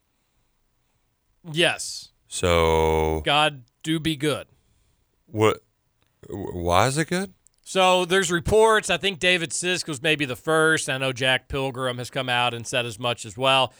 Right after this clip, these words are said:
Speaker 1: Aaron Bradshaw returning to team practice today.
Speaker 2: There was a lot of talk that he
Speaker 1: Do,
Speaker 2: would
Speaker 1: do,
Speaker 2: play
Speaker 1: do.
Speaker 2: on Friday, but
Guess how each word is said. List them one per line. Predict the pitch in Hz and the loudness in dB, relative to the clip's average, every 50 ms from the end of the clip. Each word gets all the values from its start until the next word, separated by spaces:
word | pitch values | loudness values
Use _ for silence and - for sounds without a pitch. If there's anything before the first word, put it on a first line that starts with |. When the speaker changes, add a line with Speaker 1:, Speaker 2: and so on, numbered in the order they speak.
| _ _ _ _ - | _ _ _ _ 0
Speaker 1:
Aaron | - 190 226 254 269 240 | 4 6 6 6 6 4
Bradshaw | 196 233 240 240 262 - - 269 277 269 | 6 6 8 6 6 4 2 2 4 4
returning | 254 233 208 - - 165 208 220 240 254 269 277 269 254 | 4 2 0 -2 0 2 2 4 4 4 2 0 -2 -4
to | - 202 | -6 -8
team | - - - 214 233 262 269 | -6 -6 -4 -4 -4 -4 -4
practice | - - 233 226 226 233 - 240 247 240 226 - - | -2 2 4 6 6 4 4 2 -2 -2 0 -2 -2
today. | - - 226 208 160 131 123 196 185 175 156 123 101 85 113 - _ _ _ _ _ _ _ _ _ _ _ _ _ _ | -2 -2 -2 -2 -2 -2 2 4 6 6 4 4 0 -4 -12 -20 _ _ _ _ _ _ _ _ _ _ _ _ _ _
Speaker 2:
There | - 113 | 0 2
was | 113 107 | 4 6
a | 117 | 8
lot | 107 135 175 190 180 | 10 10 10 10 8
of | 143 - | 4 4
talk | - 135 123 113 - | 4 4 4 4 4
that | - 98 | 0 -2
he | 92 110 | 2 4
Speaker 1:
Do, | - | 4
Speaker 2:
would | 131 107 | 4 4
Speaker 1:
do, | - - | 4 6
Speaker 2:
play | 113 113 110 113 113 | 8 8 10 10 10
Speaker 1:
do. | 107 95 | 8 6
Speaker 2:
on | 90 87 | 4 0
Friday, | - - - 104 101 101 95 85 82 78 78 78 76 - _ _ _ _ _ _ _ - | -2 0 4 6 8 8 8 6 4 2 0 -2 -6 -10 _ _ _ _ _ _ _ 4
but | 107 104 101 98 92 - - | 6 8 8 8 8 6 2